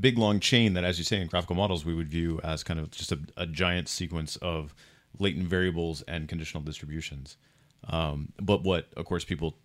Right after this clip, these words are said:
tend to do is to, um, sort of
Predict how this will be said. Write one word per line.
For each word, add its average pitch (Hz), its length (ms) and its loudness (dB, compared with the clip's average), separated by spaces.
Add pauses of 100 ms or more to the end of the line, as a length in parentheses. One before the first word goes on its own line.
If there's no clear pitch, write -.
(340)
tend 117 380 2
to 101 100 0
do 80 420 -4
is 82 440 -2 (100)
to, 78 420 -4 (440)
um, 73 540 -4 (960)
sort - 180 -4
of 71 260 -8